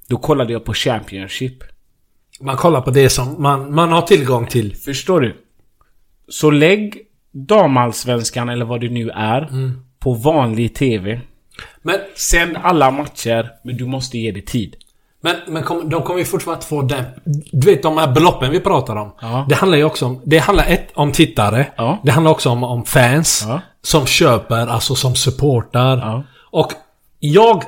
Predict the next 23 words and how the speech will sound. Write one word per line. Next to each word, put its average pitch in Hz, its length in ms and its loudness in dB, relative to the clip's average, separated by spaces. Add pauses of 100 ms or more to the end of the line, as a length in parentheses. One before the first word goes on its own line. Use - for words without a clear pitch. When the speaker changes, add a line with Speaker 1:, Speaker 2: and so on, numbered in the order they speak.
(120)
Speaker 2:
rent 160 320 2
spontant 139 420 0
känner, 120 280 0
jag 180 240 6
är 190 40 8
ju 147 340 2
noll 156 280 4
intresserad 120 580 2
av 110 120 -2
damerna. 107 480 0 (100)
Speaker 1:
Ja. 104 280 -8
Speaker 2:
Jag 160 180 6
är 127 300 2
knappt, 170 440 0
alltså 131 280 -2
noll 175 260 2
komma 151 220 -2
fem 156 300 -2
procent 131 380 0
intresserad 113 420 -4
av 113 140 -2
grabbarna. 107 480 0 (120)
Speaker 1:
Mm. 117 200 -2